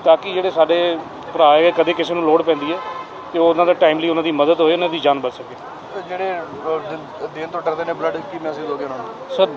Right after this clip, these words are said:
Speaker 1: ਮੈਂ ਪਿਛਲੇ ਤਕਰੀਬਨ ਪੰਜ ਸੱਤ ਸਾਲ ਤੋਂ ਲਗਾਤਾਰ ਬਲੱਡ ਦੇ ਰਿਹਾ
Speaker 2: ਜੀ।
Speaker 1: ਔਰ ਤਿੰਨ, ਅ, ਤੀਸਰੀ ਤੋਂ ਚੌਥੀ ਵਾਰ ਆਪਾਂ ਇੱਥੇ ਹੀ ਕਰ ਚੁੱਕੇ ਹਾਂ ਆਰਗੇਨਾਈਜ਼ ਕੈਂਪ ਨੂੰ। ਸੋ ਇਹਦੇ 'ਚ ਸਰ ਡਰ ਦੀ ਕੋਈ ਗੱਲ ਨਹੀਂ ਹੈਗੀ ਜੀ,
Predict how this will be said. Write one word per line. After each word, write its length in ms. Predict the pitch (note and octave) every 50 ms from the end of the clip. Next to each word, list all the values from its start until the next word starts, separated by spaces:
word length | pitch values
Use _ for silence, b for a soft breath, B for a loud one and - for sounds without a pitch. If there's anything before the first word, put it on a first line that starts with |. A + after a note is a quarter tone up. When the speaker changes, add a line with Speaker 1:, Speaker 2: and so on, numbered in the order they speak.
| - - D3
Speaker 1:
ਮੈਂ 220 | D#3+ E3 F3 F#3+
ਪਿਛਲੇ 420 | F#3 F#3 F#3 D#3+ F3 F#3 F#3+ F#3+ F3+
ਤਕਰੀਬਨ 400 | E3 - - F3+ F3 F3+ F#3+ F3
ਪੰਜ 220 | - F#3 F3+ F3
ਸੱਤ 120 | F#3+ F#3+ D#3+
ਸਾਲ 180 | F3 F3 E3+
ਤੋਂ 120 | E3 F#3 F3
ਲਗਾਤਾਰ 300 | D#3+ D3 E3+ D#3+ F3+ E3
ਬਲੱਡ 280 | D3 D3 D#3 D#3+ D3+
ਦੇ 120 | C#3+ D3 C#3+
ਰਿਹਾ 140 | D#3 E3
Speaker 2:
ਜੀ। 380 | F3 - - - - - - - - - - - - - -
Speaker 1:
ਔਰ 260 | C#3 C#3 D3+ D3 D3 C#3+ D3 D3+ D3+ D3+ D3+ E3 F3 D#3+ - - - - - -
ਤਿੰਨ, 140 | F3 E3+ G3
ਅ, 360 | - - - F3+ E3 C#3+ C#3+
ਤੀਸਰੀ 320 | - - F3 D#3+ E3+ G3
ਤੋਂ 100 | F3+ F#3+
ਚੌਥੀ 240 | F#3 F#3+ F3 E3 F#3+
ਵਾਰ 140 | F3+ F3+ E3
ਆਪਾਂ 200 | E3 D3+ F3 D#3
ਇੱਥੇ 160 | - - E3+
ਹੀ 160 | F3 E3 F3 E3+ - -
ਕਰ 80 | D#3 D3
ਚੁੱਕੇ 220 | - D#3+ C#3+ E3
ਹਾਂ 80 | D#3 D3
ਆਰਗੇਨਾਈਜ਼ 300 | C#3+ D3+ D3+ D3+ C#3+ -
ਕੈਂਪ 180 | D3+ C#3 C3
ਨੂੰ। 120 | D#3 F#3+ G#3 - - - - - - - - -
ਸੋ 100 | - F3
ਇਹਦੇ 200 | F3 F#3 F#3+ G3
'ਚ 60 | -
ਸਰ 240 | - - G#3 G#3 F#3 - - - E3
ਡਰ 160 | D3 D#3 E3
ਦੀ 140 | D#3+ E3+ G3
ਕੋਈ 180 | E3+ F#3 F#3 F#3
ਗੱਲ 160 | F#3+ F3+ F#3
ਨਹੀਂ 120 | F#3+ F#3
ਹੈਗੀ 160 | F3 D#3+ D#3+ E3+
ਜੀ, 100 | E3